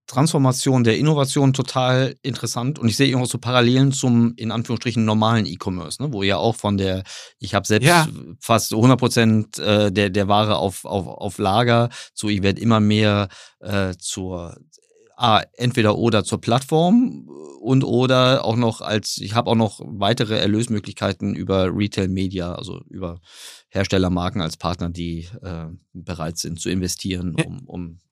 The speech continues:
Speaker 2: Ja,
Speaker 1: dort
Speaker 2: absolut.
Speaker 1: Zugang zu haben.
Speaker 2: Also Otto wird jetzt
Speaker 1: Mhm.
Speaker 2: über Umwege, ne? Es ist ja die
Speaker 1: Mhm.
Speaker 2: U S P, wir haben zwar
Speaker 1: Mhm.
Speaker 2: sehr bei der Produktentwicklung mitgewirkt
Speaker 1: Mhm.
Speaker 2: und, und bringen uns da auch so jetzt
Speaker 1: Mhm.
Speaker 2: weiterhin ein.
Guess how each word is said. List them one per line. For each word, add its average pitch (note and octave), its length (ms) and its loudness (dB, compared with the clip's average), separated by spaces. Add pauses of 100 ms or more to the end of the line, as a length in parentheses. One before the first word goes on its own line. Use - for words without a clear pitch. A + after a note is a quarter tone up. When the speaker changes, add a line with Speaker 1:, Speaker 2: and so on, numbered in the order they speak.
(280)
Speaker 2:
Ja, D3 120 4
Speaker 1:
dort F#3 80 2
Speaker 2:
absolut. - 300 2
Speaker 1:
Zugang F#2+ 140 4
zu F2 120 -6
haben. E2+ 120 -6
Speaker 2:
Also E3+ 200 6
Otto F3 260 4
wird F#3 140 4
jetzt C3+ 160 0
Speaker 1:
Mhm. A#2 80 2
Speaker 2:
über D3 120 2
Umwege, F#3+ 380 2
ne? D3+ 80 4
Es F#3+ 160 2
ist - 140 -4
ja E3 120 0
die D3 140 -2
Speaker 1:
Mhm. D#3 60 -4
Speaker 2:
U C#3 80 2
S C3+ 160 2
P, G3 260 4
wir C#3+ 100 4
haben D3+ 140 2
zwar C3 320 2
Speaker 1:
Mhm. B2+ 140 -4
Speaker 2:
sehr D3 180 0
bei C#3+ 100 4
der C3+ 120 2
Produktentwicklung C3+ 640 -4
mitgewirkt G3+ 540 4
Speaker 1:
Mhm. B2+ 180 0 (340)
Speaker 2:
und, C#3 180 2
und C3+ 160 0
bringen D#3 200 2
uns D3+ 160 0
da C3 100 4
auch A#2+ 340 0
so B2+ 320 0
jetzt D#3+ 220 0
Speaker 1:
Mhm. C#3+ 60 -2
Speaker 2:
weiterhin B2+ 480 0
ein. G3+ 360 -6